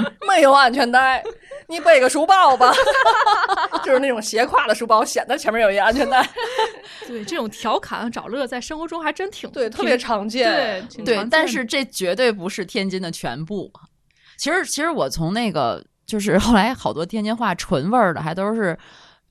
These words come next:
Speaker 3: 就工作以后学的，
Speaker 1: 啊。
Speaker 3: 就是以前就说的都不够纯，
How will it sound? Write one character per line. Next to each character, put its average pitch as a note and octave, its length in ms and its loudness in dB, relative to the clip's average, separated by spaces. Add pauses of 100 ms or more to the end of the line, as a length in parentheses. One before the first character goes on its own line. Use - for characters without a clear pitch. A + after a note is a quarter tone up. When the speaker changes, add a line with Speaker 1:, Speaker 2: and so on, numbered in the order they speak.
(200)
Speaker 3:
就 G3+ 100 -8
工 A3+ 200 -6
作 A#3+ 120 -2
以 E3+ 80 -8
后 G3+ 280 -6
学 - 340 -14
的， - 160 -20 (220)
Speaker 1:
啊。 D#3+ 180 -8
Speaker 3:
就 C#3+ 100 -4
是 F3+ 140 -2
以 D3 100 -10
前 D#3+ 460 -8
就 G3+ 100 -10
说 A3 240 -8
的 G3 120 -8
都 F#3 160 -10
不 F#3+ 160 -16
够 F#3 160 -6
纯， C3 360 -14